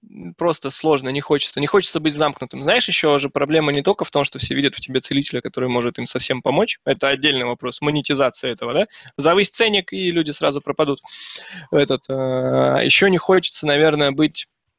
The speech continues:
скомканным в возможностях и в вариантах, которые у тебя есть. То есть такой вот... э,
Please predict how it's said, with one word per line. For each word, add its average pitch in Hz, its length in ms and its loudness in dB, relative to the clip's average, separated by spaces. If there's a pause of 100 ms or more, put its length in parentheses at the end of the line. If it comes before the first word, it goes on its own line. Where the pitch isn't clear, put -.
(540)
скомканным 156 960 2
в 139 120 -12
возможностях 147 840 0
и 143 40 -2
в 135 120 -12
вариантах, 147 520 2
которые - 380 -14
у - 40 -12
тебя - 280 -10
есть. 113 360 -8 (1040)
То 151 140 2
есть 135 180 0
такой 131 520 2
вот... 139 420 2
э, 139 1800 6